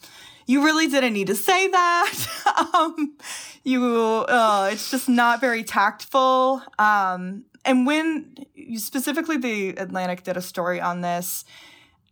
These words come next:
in, I think, twenty eighteen, and he, his response was basically like, "I, I'm, I'm not offensive. I don't really, you know, please just write a nice article about me." It was literally, like, <laughs> what, what the quote was.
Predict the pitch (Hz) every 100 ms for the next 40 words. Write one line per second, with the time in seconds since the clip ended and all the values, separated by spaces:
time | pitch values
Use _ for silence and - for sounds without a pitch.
0 | _ 202 190 185 180 175 202 202 185 -
1 | 202 185 175 175 - - 180 175 175 175
2 | 185 185 175 175 180 - 170 165 170 170
3 | 175 208 - _ _ - - 247 247 -
4 | 185 180 170 170 170 - 170 170 170 _
5 | - 381 415 320 349 403 359 302 269 254
6 | 254 277 277 277 285 285 294 294 285 277
7 | 277 - - - - _ - 269 254 339
8 | 349 392 339 330 285 285 254 262 262 254
9 | 294 233 202 202 190 202 202 208 196 208
10 | 202 202 208 202 196 240 277 277 - -
11 | 339 320 320 311 285 277 247 214 202 202
12 | 214